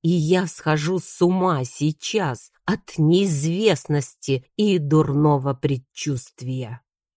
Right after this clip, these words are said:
"Хамы, ещё хорошее слово", подсказала поганка Бинка.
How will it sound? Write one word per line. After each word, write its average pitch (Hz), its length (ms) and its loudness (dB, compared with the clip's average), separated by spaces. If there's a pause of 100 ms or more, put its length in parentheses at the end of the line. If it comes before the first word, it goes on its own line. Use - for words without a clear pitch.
(580)
"Хамы, 240 800 0 (340)
ещё 240 380 0
хорошее 262 560 -2
слово", 247 680 -2
подсказала 214 760 0
поганка 196 640 0
Бинка. 180 600 0